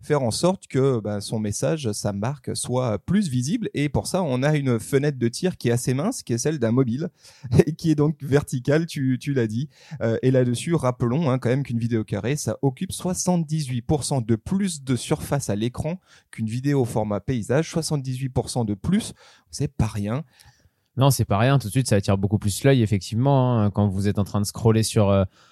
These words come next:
Speaker 2: un mur, euh, Facebook, effectivement, quand il y a du seize neuvième, euh, ça prend beaucoup moins de place et, euh, c'est limite peut-être que vous ne le verrez même pas en scrollant. Alors que quand vous allez voir le format carré, il va prendre quand même une belle place de votre écran et vous allez forcément,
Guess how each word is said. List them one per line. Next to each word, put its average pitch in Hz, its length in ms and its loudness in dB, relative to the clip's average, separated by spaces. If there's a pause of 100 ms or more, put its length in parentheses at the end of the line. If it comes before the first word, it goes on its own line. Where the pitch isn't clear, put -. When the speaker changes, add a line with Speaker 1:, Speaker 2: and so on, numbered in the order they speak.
(160)
Speaker 2:
un 101 400 4
mur, 107 300 4
euh, 98 260 4
Facebook, 104 600 2 (100)
effectivement, 95 560 -2
quand 101 100 0
il - 20 2
y 90 40 2
a - 20 -2
du 82 100 -6
seize 101 260 0
neuvième, 101 520 2 (200)
euh, 90 160 0
ça 85 160 -4
prend 101 200 -2
beaucoup 104 200 0
moins 92 120 2
de 87 60 -6
place 113 280 0
et, 90 280 -4
euh, 87 360 -2
c'est - 200 -2
limite 101 280 0
peut-être 101 240 2
que - 80 -2
vous 90 140 0
ne 90 60 0
le 90 80 2
verrez 90 240 2
même 123 200 2
pas 135 120 4
en 120 100 4
scrollant. 113 440 2 (380)
Alors 104 220 4
que - 100 0
quand 113 200 4
vous 110 120 2
allez 107 140 4
voir 101 300 4
le 101 80 4
format 104 320 2
carré, 101 240 0
il 123 40 2
va 101 120 2
prendre 107 280 2
quand 101 120 0
même 95 80 4
une 92 140 2
belle 110 180 4
place 110 200 2
de 98 80 0
votre 98 220 0
écran 120 380 0
et 90 380 4
vous 90 220 -2
allez 90 120 2
forcément, 110 580 0